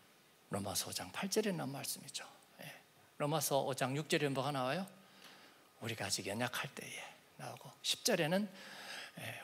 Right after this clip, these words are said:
우리가 원수 되었을 때 나오죠. 우리가 아직 죄인 되었을 때에 나오는데,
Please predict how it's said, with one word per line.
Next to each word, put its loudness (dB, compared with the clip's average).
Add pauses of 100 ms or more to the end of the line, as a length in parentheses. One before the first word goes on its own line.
우리가 0
원수 10
되었을 4
때 -8
나오죠. -16 (160)
우리가 2
아직 0
죄인 2
되었을 4
때에 -10 (640)
나오는데, 0